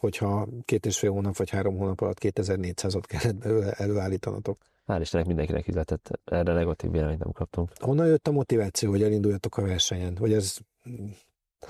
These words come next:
Speaker 2: Nagyon szeretek versenyezni, <laughs>
Speaker 1: Na,
Speaker 2: őszinte leszek.
Speaker 1: korábban is versenyeztél? Vagy sportban? Vagy
Speaker 2: Sportoltam régebben,
Speaker 1: Á.
Speaker 2: még nem voltak nagy eredményeim, meg ilyenek. Meg matekból versenyeztem, abból jobb voltam.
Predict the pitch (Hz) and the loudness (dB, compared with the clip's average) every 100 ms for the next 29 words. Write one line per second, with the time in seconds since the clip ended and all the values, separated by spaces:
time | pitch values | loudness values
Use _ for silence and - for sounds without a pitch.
0 | - - - 113 98 - 78 87 - - | -20 -16 0 2 2 2 0 0 -2 -2
1 | - 82 92 113 104 - 104 90 165 120 | 0 2 2 0 -4 -2 -2 0 0 0
2 | 90 104 - 104 101 _ 135 120 123 123 | 0 -2 0 2 0 _ 2 2 2 2
3 | 156 139 170 151 - 98 110 - 123 117 | 2 2 0 0 2 2 2 2 4 4
4 | 131 117 113 120 107 95 98 - 92 92 | 2 2 4 4 4 4 2 2 4 6
5 | 95 92 101 98 95 90 92 98 92 - | 4 4 2 2 2 2 2 4 2 0
6 | - 90 90 87 85 87 85 87 - 87 | -2 2 4 4 4 2 2 2 2 2
7 | 90 - 104 107 - - - - - - | 2 4 2 2 -2 -2 -4 -4 -10 -2
8 | 92 87 - - 90 - | 0 0 0 -2 -6 -8